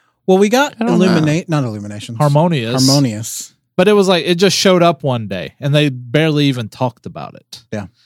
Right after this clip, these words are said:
Speaker 3: You know, I feel, I think there's a market there for, like, you know, if they sold a, and I, you know, even if it was physical media, I still might buy it, like, a C D set or something, like, park ambiance music, like the Epcot old music,
Speaker 1: Yeah.
Speaker 3: or, like, you know, the, a classic C D of Epcot music or Magic Kingdom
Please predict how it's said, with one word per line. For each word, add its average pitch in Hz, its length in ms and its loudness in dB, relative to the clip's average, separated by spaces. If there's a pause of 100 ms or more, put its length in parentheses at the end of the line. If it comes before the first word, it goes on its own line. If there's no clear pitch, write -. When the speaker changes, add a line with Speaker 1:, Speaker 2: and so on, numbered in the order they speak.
(160)
Speaker 3:
You 139 80 -2
know, 147 100 0
I 208 100 2
feel, 294 160 -2
I 214 160 2
think 359 260 -4
there's 294 240 2
a 190 80 4
market 156 640 0
there 120 480 -2 (320)
for, 214 160 2
like, 214 240 2
you 226 100 0
know, 262 120 2
if 185 200 0
they 226 180 4
sold 175 600 2 (280)
a, 151 320 2 (160)
and 165 140 2
I, 202 180 2 (800)
you 156 100 0
know, 117 240 -4 (280)
even 180 180 4
if 165 80 0
it 190 60 2
was 147 160 -2
physical 208 320 0
media, 127 340 0
I 135 40 0
still 180 220 0
might 139 260 -2
buy 139 280 0
it, - 140 -12
like, 117 180 -8
a 110 40 -8
C 151 200 0
D 170 220 0
set 113 300 -4
or 110 100 -6
something, 127 420 -8 (460)
like, 139 200 -4 (180)
park 196 360 0
ambiance 156 640 -2
music, 101 200 -4
like 113 180 -4
the 143 80 -2
Epcot 156 540 -2
old 143 220 2
music, 120 420 -2
Speaker 1:
Yeah. 120 140 0
Speaker 3:
or, 135 60 2
like, 135 280 2
you 156 60 -2
know, 131 140 0
the, 123 160 -2
a 107 120 -6
classic 156 560 -4
C 143 200 2
D 135 140 2
of 127 100 -2
Epcot 151 440 -2
music 143 400 -2
or 117 80 -2
Magic 135 380 -2
Kingdom 143 320 -2